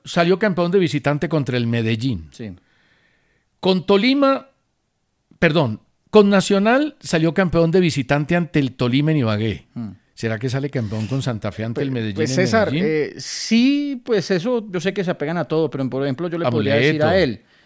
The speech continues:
Speaker 2: eh, Daniel Torres salió su-, eh, subcampeón contra el Pereira con el Medellín, y subcampeón contra el Junior con el Medellín.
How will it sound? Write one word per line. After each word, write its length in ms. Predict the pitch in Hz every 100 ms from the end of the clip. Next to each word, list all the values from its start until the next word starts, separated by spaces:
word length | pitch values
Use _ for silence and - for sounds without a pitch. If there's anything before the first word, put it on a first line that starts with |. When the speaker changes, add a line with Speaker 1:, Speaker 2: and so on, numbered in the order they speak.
| _ -
Speaker 2:
eh, 640 | 123 123 123 120 120 117
Daniel 300 | 113 123 156
Torres 400 | - 190 160 175
salió 720 | - 131 120 123 131 139 - _ _ _ - - _ _
su-, 220 | - 156 -
eh, 100 | 127
subcampeón 760 | 131 123 123 113 123 107 - -
contra 320 | - 117 110 110
el 80 | -
Pereira 440 | 107 131 165 175
con 140 | 180 170
el 100 | 165
Medellín, 460 | 165 160 147 147 - _ _ _
y 120 | 139
subcampeón 760 | 117 113 - 110 107 113 120 123
contra 320 | 139 131 110
el 80 | 104
Junior 240 | 117 117
con 120 | 120 127
el 100 | 135
Medellín. 260 | 156 170